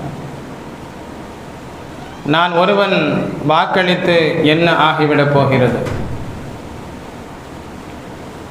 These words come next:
அல்லது யாரை தேர்வு செய்து என்ன பலன்?"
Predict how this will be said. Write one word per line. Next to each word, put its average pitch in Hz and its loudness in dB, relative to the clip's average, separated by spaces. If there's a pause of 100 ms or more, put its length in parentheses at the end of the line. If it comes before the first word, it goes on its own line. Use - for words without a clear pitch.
(120)
அல்லது 208 4
யாரை 220 4
தேர்வு 214 4
செய்து 196 4
என்ன 185 6
பலன்?" 156 4